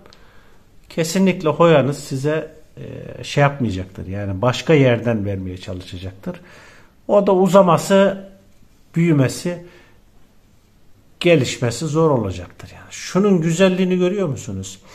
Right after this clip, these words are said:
Şimdi şunu söyleyeyim. Bana bazen sorular da geliyor. "Nereden alabiliriz? Dediğimiz gibi satıyor musunuz?" falan diye. Şunu söyleyeyim. Ben, e, alabileceğiniz yerler.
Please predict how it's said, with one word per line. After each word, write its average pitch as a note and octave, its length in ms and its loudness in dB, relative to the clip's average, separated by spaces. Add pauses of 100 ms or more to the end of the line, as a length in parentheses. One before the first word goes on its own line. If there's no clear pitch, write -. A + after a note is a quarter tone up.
(440)
Şimdi G3 320 -2
şunu G#3 420 0
söyleyeyim. D3 580 -2
Bana D3+ 360 4
bazen D3+ 400 4
sorular C#3 580 2
da A#2 80 0
geliyor. G2+ 340 -6
"Nereden E3+ 380 2
alabiliriz? A#2+ 800 0
Dediğimiz C3+ 400 -2
gibi A#2+ 160 -4
satıyor D#3 400 -2
musunuz?" G#2 440 -6
falan A2+ 240 -6
diye. A2+ 280 -4 (540)
Şunu G#3 280 2
söyleyeyim. D3 480 2
Ben, F3 160 2
e, A#2+ 640 0 (840)
alabileceğiniz F#3+ 800 4
yerler. C3 540 2